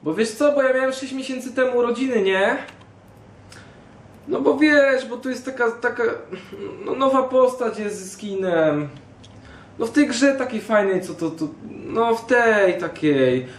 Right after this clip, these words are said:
No proszę cię, kup mi. No będę cię bardzo kochał, no proszę, proszę, proszę, kup mi. No dobra, pójdę, wyrzucę śmieci. A dobra, zagram sobie dzisiaj tym fiddlestickiem, okej, ludziska?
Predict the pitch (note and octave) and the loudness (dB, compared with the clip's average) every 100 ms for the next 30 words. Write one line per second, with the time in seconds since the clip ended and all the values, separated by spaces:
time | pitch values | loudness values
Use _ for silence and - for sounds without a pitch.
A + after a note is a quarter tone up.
0 | - - D4+ C#4+ - C#4+ - C4+ A#3+ G3 | -12 0 2 2 0 -6 2 4 4 2
1 | G#3 G3 F3+ E3+ D#3 C#3+ B2 A2+ A2+ - | 2 4 4 4 2 2 0 -2 -6 -12
2 | - - - - - - - - - - | -20 -20 -20 -20 -20 -20 -20 -20 -20 -20
3 | - F#4 F4+ D4 D4 C4 A#3 B3 - A3+ | -8 -2 2 4 2 0 0 -2 -2 0
4 | G#3+ A3+ B3+ C4+ A#3+ A3+ B3 G#3+ A#3+ A3+ | 2 0 0 2 2 2 -6 -2 0 0
5 | B3 - A#3 A3 A#3+ A#3 A3+ F#3+ F#3 F#3 | -4 -6 -4 -4 -6 -6 0 0 2 -2
6 | E3+ D3+ C3 B2+ B2+ - - - - - | -2 -2 -4 -6 -12 -20 -20 -20 -20 -20
7 | - - - A#3 C4 A3 A3 G#3+ B3 A3 | -20 -8 -2 4 4 4 -2 -4 -6 -4
8 | G#3 F#3+ G3+ G3 F#3 E3+ D#3+ D3 C#3 C3 | -4 -6 -8 -10 -12 -8 -6 -6 -8 -10
9 | A2 G2+ G2 - - - - - - - | -10 -10 -14 -20 -20 -20 -20 -20 -20 -20
10 | - - - - _ _ _ _ _ _ | -20 -20 -20 -20 _ _ _ _ _ _
11 | _ _ - - - - - - - - | _ _ -20 -20 -20 -20 -20 -20 -20 -14
12 | - - - - - - G#3+ B3 B3 G#3+ | -12 -12 -16 -20 -10 -2 2 4 2 0
13 | G3 G3+ F#3 D3+ C#3+ C#3 C3 - B2 - | -2 -2 -2 -4 -2 -2 -2 -6 -8 -2
14 | A2 G2+ F2+ - A#2+ G#2 - G#2+ G2 G2+ | -2 -2 -6 -8 -6 -8 -10 -10 -10 -4
15 | E3+ F3+ F3 E3 - D3+ C#3+ C#3+ | 2 2 2 -4 -10 -4 -4 -4